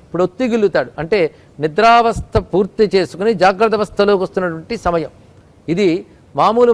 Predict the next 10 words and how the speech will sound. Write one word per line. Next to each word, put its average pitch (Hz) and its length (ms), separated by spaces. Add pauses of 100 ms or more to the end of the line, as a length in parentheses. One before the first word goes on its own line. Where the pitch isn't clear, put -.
మానవుల 208 340
నిద్ర 180 180
వంటిది 175 360
కాదు. 131 220 (260)
నారాయణుడు 196 540 (440)
అంతర్ముఖత్వం 220 920
విడిచి 208 200
బహిర్ముఖుడై 214 760
జగతిని 214 400
చూస్తున్నటువంటి 196 760